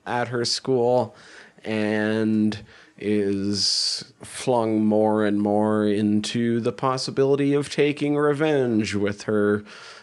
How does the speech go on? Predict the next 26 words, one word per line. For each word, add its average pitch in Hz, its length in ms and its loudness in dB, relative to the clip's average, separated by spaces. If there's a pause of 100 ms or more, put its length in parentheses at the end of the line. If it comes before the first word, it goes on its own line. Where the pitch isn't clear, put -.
(100)
seemingly 113 760 2
latent 101 460 2
psychic 104 440 -2
powers. 76 680 -6 (260)
<laughs> - 800 -8
I 127 140 2
don't 147 220 4
know 127 140 4
what 120 140 4
I 117 100 4
can 113 220 -4
say 110 240 2
and 101 120 0
what 98 140 0
I 98 100 0
can't 101 300 -4
say 95 180 0
that 92 140 -2
would 92 160 -6
be 92 120 -4
a 87 60 -4
spoiler 90 540 -6
in 87 160 -10
this 85 260 -8
one. 98 300 -6
Like, 98 400 -4